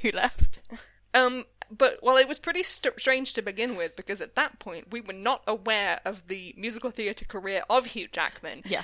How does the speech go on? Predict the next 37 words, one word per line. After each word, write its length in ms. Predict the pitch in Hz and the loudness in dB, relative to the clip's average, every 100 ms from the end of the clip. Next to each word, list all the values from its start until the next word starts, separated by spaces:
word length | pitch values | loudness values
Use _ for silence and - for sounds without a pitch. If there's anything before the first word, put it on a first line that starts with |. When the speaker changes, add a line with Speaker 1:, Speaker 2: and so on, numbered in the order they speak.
| - | 8
Speaker 2:
So 360 | - 214 208 - | 8 6 4 0
we 300 | 208 277 330 | -4 0 0
pressed 640 | - - 233 214 - - - _ _ | 0 0 0 -2 -6 -12 -16 _ _
play 420 | - 254 254 220 226 | -2 0 0 -2 -4
on 160 | 196 | -4
a 80 | 202 | -4
V 160 | 196 233 | -2 -4
H 260 | 208 - | -4 -6
S, 360 | 208 127 170 - - | -6 -6 -8 -12 -4
and 300 | 190 180 196 _ - - | -4 -4 -10 _ -20 -8
Wolverine 680 | 254 254 226 226 311 240 | -6 -2 2 4 2 2
started 420 | 247 226 185 202 - | 2 2 0 -2 -4
singing 360 | 214 202 196 | -4 -6 -6
"Oh, 100 | 190 | -6
What 180 | 190 185 | -4 -6
a 40 | 185 | -6
Beautiful 460 | 208 190 160 151 | -10 -12 -12 -10
Morning," 520 | 180 214 170 165 170 - - - - - - - | -4 -4 -4 -10 -14 -20 -20 -20 -20 -20 -20 -8
which 300 | 254 - 202 | -4 0 2
was 160 | 214 | 0
very 400 | 196 262 359 247 | 4 4 4 2
unusual. 840 | 202 214 226 247 - 190 151 131 131 | 2 0 -2 -2 -2 -2 -6 -8 -2
This 220 | 208 - | -2 -2
was, 160 | 254 233 | -6 -4
you 80 | |
know, 120 | 240 214 | -2 -2
he 160 | 262 | -2
was 180 | 240 262 | -2 2
only 320 | 277 339 285 | 4 4 -2
Wolverine, 720 | 254 240 240 226 233 208 175 | -4 -4 0 0 0 -4 -6
and 180 | - 196 | -4 -4
here 280 | 220 233 214 | -4 -6 -4
he 140 | 196 190 | -4 -4
is, 340 | 180 185 - | -4 -4 -6
like, 240 | - 190 208 | -4 -6 -2
doing 320 | 208 190 190 | -4 -4 -8
full, 680 | - - 226 202 190 190 | -10 0 2 2 -2 -6